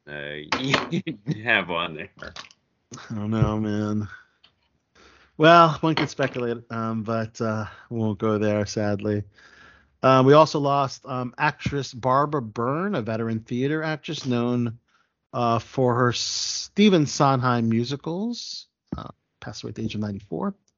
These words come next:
Speaker 2: Also, Eileen Saki, the actress known for playing the spirited owner and proprietor of Rosie's Bar on mash. Um, she died from pancreatic cancer.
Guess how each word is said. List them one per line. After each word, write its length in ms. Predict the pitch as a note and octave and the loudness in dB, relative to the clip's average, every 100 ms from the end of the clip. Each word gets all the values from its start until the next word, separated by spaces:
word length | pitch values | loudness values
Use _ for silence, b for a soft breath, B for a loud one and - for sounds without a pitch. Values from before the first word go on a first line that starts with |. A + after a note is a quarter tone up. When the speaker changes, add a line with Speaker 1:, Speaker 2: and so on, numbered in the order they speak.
| - - b b b b b - | -20 -20 b b b b b 0
Speaker 2:
Also, 480 | B2+ C3 - C#3+ - | 4 4 2 -2 2
Eileen 480 | C#3+ C#3 D3+ D3+ D3+ | 4 4 4 4 2
Saki, 640 | - - B2 - A#3+ B3 | 0 -4 -4 -4 -4 -2
the 120 | E3 | -4
actress 400 | - A#2 - B2 | -6 -8 -6 -4
known 160 | B2+ A#2 | -2 -2
for 120 | A#2 | -4
playing 600 | - C3+ B2 B2 B2 A#2 b b b | -4 2 4 4 2 -2 b b b
the 80 | - | -6
spirited 500 | - - A3 A3 F#3+ - | -4 2 4 6 4 4
owner 280 | F#3 G#3+ | 6 6
and 160 | G3 C3 | 4 2
proprietor 500 | C#3+ - D3 D3+ D#3 | 0 0 0 2 2
of 80 | A#2+ | 4
Rosie's 360 | C3 C#3 C3+ A2 | 4 4 2 0
Bar 380 | A2+ C3+ G#3+ | 0 2 0
on 220 | D3+ A2+ G#2+ | 0 2 2
mash. 640 | A#2 E3 A3 - - - _ _ _ _ _ _ - | 4 4 2 -4 -10 -14 _ _ _ _ _ _ -6
Um, 260 | A#2+ A#2 | -4 -2
she 160 | - C3 | -2 -2
died 320 | A#2+ A2+ A#2 | 0 0 0
from 140 | A#2+ | -4
pancreatic 520 | G#2+ A#2 G#2+ A2 G#2 G2+ | -2 -2 -2 -4 -6 -8
cancer. 540 | G#2+ G#2 - A2+ A#2 | -8 -8 -8 -10 -10